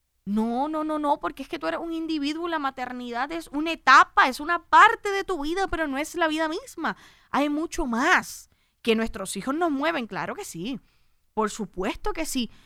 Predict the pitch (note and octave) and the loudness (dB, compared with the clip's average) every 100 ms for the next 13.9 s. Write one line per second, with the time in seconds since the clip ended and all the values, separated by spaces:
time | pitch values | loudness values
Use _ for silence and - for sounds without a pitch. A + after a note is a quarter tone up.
0 | - - C4 B3+ B3 B3 A3 A3 D4 - | -6 2 2 2 -2 -2 -2 0 0 0
1 | E4 B3+ A#3+ E4 - G#3 G3+ D#4 D#4 D4 | -4 0 -2 -4 -6 -4 -2 -4 -2 -2
2 | C#4+ - _ B3+ A3 A#3+ A#3+ C4+ - - | -2 -14 _ -4 -2 -4 -6 -12 -12 -20
3 | - C#4+ C4 A#3+ G3+ D4+ - E4+ E4+ - | 2 2 4 2 0 -2 -4 -6 -6 -8
4 | B3 A#3+ - C#4 B3 D#4+ F4 - C4 C4 | -10 -6 -4 -2 0 0 0 -2 -2 -4
5 | A#3+ B3 F4+ E4 E4 - _ _ - C4+ | -2 -4 -2 0 -2 -4 _ _ -8 -4
6 | G#3 G#3 D#4 F4+ F4 D#4+ D#4 F4+ D#4+ - | -2 -2 -4 -6 -6 -4 -2 -2 -4 -6
7 | - - - D#4+ G4 A4+ A#4 - E4+ F#4+ | -20 -20 0 2 2 -2 -4 -2 0 0
8 | A3+ F#3 D#3+ E3 - - _ - C#3+ G3 | 2 0 -2 -10 -14 -20 _ -12 -2 2
9 | - - - - F3+ A#3 G#3+ C4+ F#4+ G4 | 2 0 -20 -12 -8 -6 0 4 4 0
10 | G4+ F#4 E4 D4 D4+ G3+ - G3+ F3+ E3 | -6 -6 -6 -6 -4 -6 -8 -10 -8 -2
11 | A#3 G4 D#4+ A3+ - - D#4+ C#4 C#4 - | -2 0 -2 -2 -6 -6 -6 -4 -4 -6
12 | F4+ E4 G4 - E4+ G#4+ G4 - E4 A3 | -6 -2 -2 -2 -2 -4 -8 -6 -4 0
13 | G4 A4+ C#4 A#3+ G3+ - G#4+ C4 A3+ | -2 0 -2 0 -2 0 0 0 -6